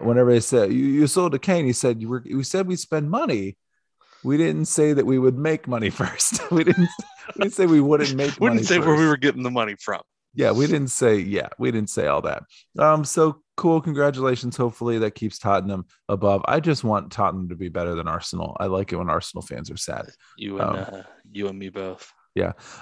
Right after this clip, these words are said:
Speaker 1: Um, so let's get into the Red Stars before we bring Robbie's segment in, uh, because they did make the playoffs. They, they went to Orlando.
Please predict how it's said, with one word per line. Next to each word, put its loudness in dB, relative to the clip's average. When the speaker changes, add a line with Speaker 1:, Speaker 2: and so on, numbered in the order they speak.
Speaker 1:
Um, 2
so -2
let's 0
get 0
into -2
the 2
Red 2
Stars -2
before -4
we 0
bring -6
Robbie's -4
segment -4
in, -8
uh, 2
because 2
they 4
did -2
make -2
the -10
playoffs. -2
They, 4
they 0
went 2
to 2
Orlando. -2